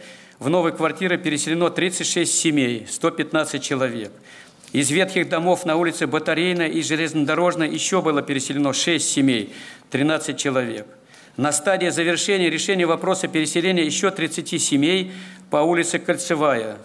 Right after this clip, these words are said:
Вопрос связан с оформлением документов. В течение года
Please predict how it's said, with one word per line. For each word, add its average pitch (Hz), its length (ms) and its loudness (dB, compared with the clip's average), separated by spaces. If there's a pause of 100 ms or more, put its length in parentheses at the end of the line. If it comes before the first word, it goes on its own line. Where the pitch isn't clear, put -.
(480)
Вопрос 175 460 0
связан 151 360 0
с 131 120 -6
оформлением 151 580 0
документов. 127 580 -4 (920)
В - 80 -20
течение 180 380 2
года 175 460 2